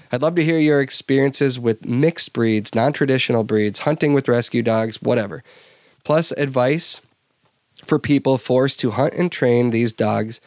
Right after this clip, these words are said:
would be great. Not all of us can afford a thousand dollar puppy." Well, Jack, I do have personal experience with a mixed breed because my dog Daisy is a mixed breed, <clears throat> and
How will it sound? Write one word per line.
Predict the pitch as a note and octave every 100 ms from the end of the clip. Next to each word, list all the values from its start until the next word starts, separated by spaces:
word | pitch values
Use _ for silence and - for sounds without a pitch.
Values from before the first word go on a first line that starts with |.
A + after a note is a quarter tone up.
| _ _ -
would | A2
be | G#2+
great. | B2 G#2+ G2+ _ _ - -
Not | B2 D3
all | B2 C3
of | B2+
us | C3 -
can | C#3+
afford | C3 - A2+ A2+ -
a | G#2+
thousand | - G#2+ G#2+ A2+ G#2+
dollar | G2+ G2+ G#2+
puppy." | - - G#2+ G#2 - _ _ _ _ _ - - - _ _ -
Well, | D3 F#3
Jack, | G#3 F#3+ - - D3 D3 -
I | C3 D3+
do | D#3+ C#3+ E3
have | D#3 B2+
personal | - E3+ - G3 F#3+ G3
experience | - C#3 - - C3+ C3 C3 C3 -
with | A#2 A#2+
a |
mixed | G#2+ A#2 C#3+ - -
breed | E3+ E3 F3 - _ _ _ -
because | A2+ A#2+ A2 G#2 -
my | G#2+ A2+
dog | A2+ A2 G#2+ G#2
Daisy | A2+ C3 C#3 C#3+ -
is | - C3
a |
mixed | C3+ C#3+ - -
breed, | C#3+ C#3+ D#3 D#3 _
<clears throat> | - E3+ G#2 G#2+ _ - - _ _ -
and | B2 A#2 A2+ A2+